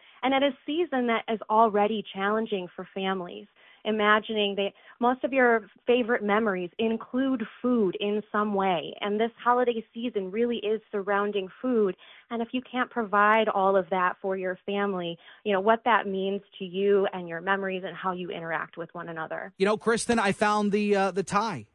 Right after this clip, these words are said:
Speaker 2: W J R, the Chelani Family Foundation,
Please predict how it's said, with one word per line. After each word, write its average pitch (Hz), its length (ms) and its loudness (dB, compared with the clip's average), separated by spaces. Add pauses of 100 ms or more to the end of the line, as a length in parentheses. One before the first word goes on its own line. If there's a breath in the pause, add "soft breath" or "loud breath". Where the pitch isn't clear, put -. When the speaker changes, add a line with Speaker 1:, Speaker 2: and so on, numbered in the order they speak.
(760)
Speaker 2:
W 202 380 0
J 175 300 0
R, 208 400 2
the 151 100 -4
Chelani 196 520 0
Family 202 400 0
Foundation, 196 840 0